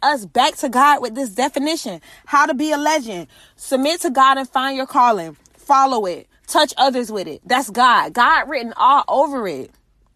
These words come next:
Y'all keep thinking that you're gonna be legendary by following these, these book answers. Your degree can't make you legendary.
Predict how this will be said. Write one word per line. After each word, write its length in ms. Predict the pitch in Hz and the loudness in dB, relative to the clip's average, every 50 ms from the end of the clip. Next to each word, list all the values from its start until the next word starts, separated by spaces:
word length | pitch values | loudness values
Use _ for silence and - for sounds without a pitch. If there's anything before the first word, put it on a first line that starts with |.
| _ _ _ _ _ _ _ _ _ _ _ _ _ _ _ _ - | _ _ _ _ _ _ _ _ _ _ _ _ _ _ _ _ -8
Y'all 280 | 208 254 254 302 370 | -2 2 4 4 2
keep 240 | 370 - 370 359 - | 2 0 -4 -4 -4
thinking 240 | - 311 320 - 302 | -6 -8 -8 -6 -6
that 180 | 294 277 277 - | -6 -6 -8 -8
you're 80 | 320 | -6
gonna 160 | - 320 311 | -4 -4 -4
be 120 | 294 302 277 | -2 -4 -4
legendary 580 | 262 269 294 277 311 294 247 269 269 277 277 | -2 -2 -2 -2 -4 -6 -4 -4 -2 -2 -2
by 180 | 262 233 254 254 - _ | 0 2 0 0 0 _
following 440 | 262 247 277 302 302 285 285 277 | 2 2 2 2 0 -4 -6 -4
these, 360 | 269 285 285 285 269 - - - - - - - | -4 -4 -4 -6 -8 -8 -12 -16 -20 -20 -20 -12
these 300 | - - 302 302 294 220 | -8 -6 -4 -4 -6 -6
book 340 | 175 147 202 262 320 294 - | -8 -4 -2 0 0 -2 -4
answers. 640 | - 240 277 294 330 330 - 330 330 330 330 311 - _ _ _ _ _ _ _ _ - | -6 -6 -6 -6 -8 -8 -8 -6 -6 -6 -6 -8 -10 _ _ _ _ _ _ _ _ -4
Your 180 | 214 320 392 | 0 2 2
degree 400 | 403 359 359 269 208 247 349 403 | 2 2 0 -2 0 0 2 2
can't 320 | 392 - - 349 330 302 247 | 2 2 0 -2 -2 -2 -2
make 240 | 269 302 349 - - | -2 -4 -4 -4 -4
you 140 | 320 320 | -4 0
legendary. 720 | 269 269 302 370 320 302 262 233 214 180 165 156 147 151 | 2 2 2 2 0 -2 -4 -4 -4 -6 -6 -8 -12 -16